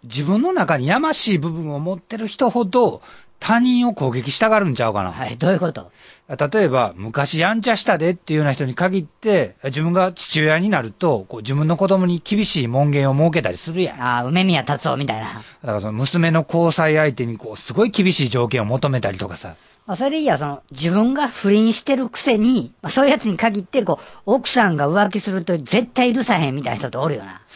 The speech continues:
Speaker 1: だから仕事でも、こう、他人のミスに厳しい人に限って、自分のミスは棚に上げるやん。
Speaker 2: で、そういうやつに、「あなたどうなんですか？」って言うと、めっちゃ逆ギレするよね。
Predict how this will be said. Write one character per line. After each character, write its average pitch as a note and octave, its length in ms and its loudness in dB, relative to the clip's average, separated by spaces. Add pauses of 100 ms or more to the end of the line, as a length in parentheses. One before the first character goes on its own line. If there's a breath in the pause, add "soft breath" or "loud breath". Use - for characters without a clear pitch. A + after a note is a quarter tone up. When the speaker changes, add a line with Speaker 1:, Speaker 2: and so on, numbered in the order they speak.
(180 loud breath)
Speaker 1:
だ G#3 60 -12
か F#3+ 80 -4
ら D3 40 -2
仕 - 140 -2
事 C4+ 300 -2
で A#3+ 100 0
も、 B2 240 0
こ C#3 240 -8
う、 - 60 -20
他 A#3 140 0
人 D4 180 2
の C#4 100 0
ミ D4 140 -2
ス A3+ 100 -4
に C3+ 140 2
厳 A3+ 240 -6
し - 100 -2
い F3 60 0
人 F3+ 140 2
に C#3+ 100 0
限 F#3+ 260 0
っ C#3+ 60 -4
て、 - 400 0
自 C3 160 -2
分 F#3+ 160 4
の G#3+ 80 2
ミ C#4 120 2
ス C#4+ 120 -2
は C#3+ 100 4
棚 G3 240 2
に G#3 80 2
上 G3+ 120 4
げ G#3+ 120 4
る G#3+ 60 -2
や F3+ 140 0
ん。 - 60 -14 (240 loud breath)
Speaker 2:
で、 F3+ 60 -12
そ C4 220 0
う C#4 60 2
い - 20 0
う - 20 -2
や C#4+ 140 2
つ E3 160 -8
に、 C3+ 340 -6
「あ D#3 100 -4
な D#4 120 0
た F3+ 140 2
ど F3+ 160 4
う B3+ 60 4
な F3+ 120 6
ん C#3 60 0
で B2+ 80 0
す - 120 -12
か？」 E3 140 0
っ - 20 -4
て - 400 -8
言 F3+ 200 2
う D#3+ 40 -2
と、 D#3 420 0
め G#3 160 0
っ A3+ 60 0
ち - 160 -4
ゃ A#3+ 60 0
逆 E3 260 0
ギ E3+ 100 2
レ F#3 80 4
す A3 140 -2
る A3+ 80 4
よ C#3 140 2
ね。 G2+ 160 -6